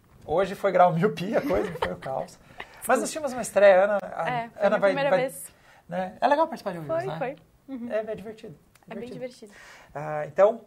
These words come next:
Speaker 1: sexta-feira, semana que vem, nós vamos ter isso. Lembrando que pra vocês não perderem os vídeos, nós, ao longo da semana, nós vamos publicando artigos e tal. Então, o próximo que eu tô trabalhando agora é o Control. A gente tá fazendo um comparativo da qualidade gráfica do Ray Tracing. Então, que diferença tá fazendo ligar o Ray Tracing nesse jogo?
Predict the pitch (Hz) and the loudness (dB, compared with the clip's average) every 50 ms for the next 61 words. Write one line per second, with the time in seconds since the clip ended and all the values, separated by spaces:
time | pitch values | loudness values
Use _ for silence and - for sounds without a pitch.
0 | _ _ - - 233 233 233 196 247 214 - 220 220 196 196 208 208 202 185 180 | _ _ -4 -2 -2 -2 0 -2 -4 -4 -4 -4 -6 -4 -4 -6 -6 -6 -6 -8
1 | 185 160 - 208 208 226 247 240 - 254 - - 190 208 202 220 220 214 208 185 | -8 -6 -4 -4 -2 -2 -4 -4 -8 -10 -8 -2 0 0 2 0 -2 -2 -4 -4
2 | - 214 202 - 214 214 202 190 202 185 180 185 175 156 131 143 196 220 247 240 | -2 -2 0 0 -2 -6 -6 -4 -6 -4 -4 -4 -6 -6 -8 -10 -10 -10 -10 -12
3 | 185 165 156 143 147 - - 151 151 160 165 170 165 156 - 165 151 175 180 170 | -10 -10 -10 -10 -10 -10 -8 -8 -6 -6 -8 -6 -6 -6 -6 -6 -4 -4 -4 -4
4 | 143 131 143 147 - - 135 135 135 - 131 120 110 - - 196 208 233 214 165 | -4 -6 -8 -10 -12 -14 -14 -14 -12 -10 -10 -10 -10 -10 -6 -4 -4 -4 -4 -6
5 | 160 151 156 156 165 165 185 190 170 - - 180 175 185 - 165 - 196 185 208 | -8 -10 -2 4 6 6 6 6 2 0 -2 -2 -2 -4 -8 -4 4 6 6 6
6 | 214 - 233 202 - 196 196 190 196 196 180 180 175 180 180 175 175 165 170 165 | 6 4 -6 -12 -14 -12 -10 -4 0 0 2 2 0 -2 0 0 2 4 4 4
7 | 165 170 170 165 - - - - - - - - 175 185 202 214 208 - 185 180 | 4 4 0 -2 -8 -20 -20 -20 -20 -12 0 4 8 8 8 8 6 4 0 -2
8 | 185 185 180 175 165 - - - 190 190 170 160 160 185 202 226 254 254 - - | 0 0 0 -2 -4 -6 -8 -2 -2 -2 -2 0 2 2 4 4 2 0 -6 -10
9 | - 151 160 165 170 180 - 190 165 170 175 185 175 190 156 180 165 165 170 - | -8 -8 -8 -6 -8 -4 -4 -4 -4 -4 -6 -6 -8 -4 0 0 0 0 0 -4
10 | 185 185 170 170 175 165 165 160 160 180 175 170 160 165 170 247 - 160 160 160 | -8 -8 -6 -4 -2 0 0 0 0 -2 -4 2 2 2 2 4 2 2 2 2
11 | 160 160 - 165 147 147 151 147 143 - 170 175 190 208 208 - 165 143 165 143 | 0 0 -6 -8 -4 -2 -2 -2 -4 -4 -4 -4 -4 -4 -6 -8 -10 -10 -10 -10
12 | 156 - - - 170 170 190 - - - 180 - 190 175 156 165 165 160 160 156 | -10 -14 -10 -8 -8 -6 -6 -6 -4 -4 -2 0 0 -2 0 -2 -4 -4 -4 0
13 | 147 151 151 156 156 151 147 156 156 151 139 - 147 143 - - 143 127 160 190 | 2 2 2 2 2 -2 -4 -6 -6 -6 -6 -8 -12 -14 -12 -12 -8 -2 0 0
14 | 226 226 254 | 0 0 -2